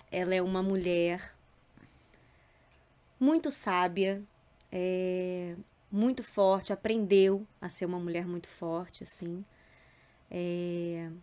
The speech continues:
como qualquer ser humano, ela tem dores existenciais na sua vida, coisas que aconteceram,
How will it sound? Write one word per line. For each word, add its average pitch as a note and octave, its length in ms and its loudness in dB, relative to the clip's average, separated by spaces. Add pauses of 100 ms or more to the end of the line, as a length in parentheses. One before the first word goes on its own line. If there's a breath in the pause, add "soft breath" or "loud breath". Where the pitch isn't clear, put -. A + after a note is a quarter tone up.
(2000 soft breath)
como C4+ 300 4 (160)
qualquer B3+ 560 2 (300)
ser A#3 240 2
humano, F#3+ 520 2 (880)
ela F3 280 -2
tem B3+ 240 0
dores G3+ 500 4
existenciais F3 880 0
na F3+ 60 -2
sua E3+ 160 -6
vida, E3 260 -2
coisas E3+ 340 -2
que - 80 -6
aconteceram, F3+ 920 0